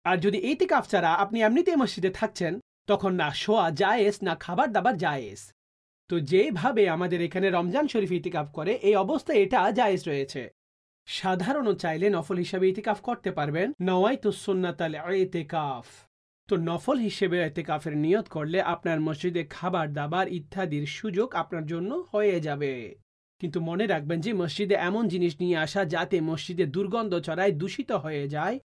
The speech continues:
তো এটার অনুমতি নেই।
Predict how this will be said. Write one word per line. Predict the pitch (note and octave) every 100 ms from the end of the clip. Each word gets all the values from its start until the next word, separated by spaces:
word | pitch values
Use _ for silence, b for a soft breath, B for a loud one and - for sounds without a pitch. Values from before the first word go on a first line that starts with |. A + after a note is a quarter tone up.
| _ _ _
তো | G3 F#3 F3+ F3 - G3
এটার | G3 - -
অনুমতি | F#3 F3+ E3+ D#3 D3 B3
নেই। | E3 D3+ E3+ C3+ A2 E2+